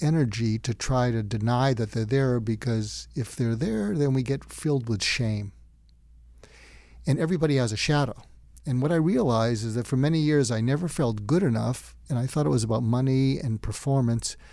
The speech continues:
But even when I had money and I performed, I still didn't feel good enough.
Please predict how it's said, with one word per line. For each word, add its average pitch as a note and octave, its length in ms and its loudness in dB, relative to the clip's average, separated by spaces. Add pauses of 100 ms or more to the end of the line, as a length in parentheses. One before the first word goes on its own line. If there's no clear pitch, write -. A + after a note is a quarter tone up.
(300)
But C#3+ 120 0
even D#3+ 180 2
when D3 100 2
I C#3+ 80 2
had C#3 120 2
money C#3 300 2
and B2+ 100 2
I A#2 60 0
performed, C#3 520 0
I - 20 2
still E3 200 0
didn't B2 180 4
feel G#2+ 180 0
good G2+ 180 -2
enough. G#2 300 -4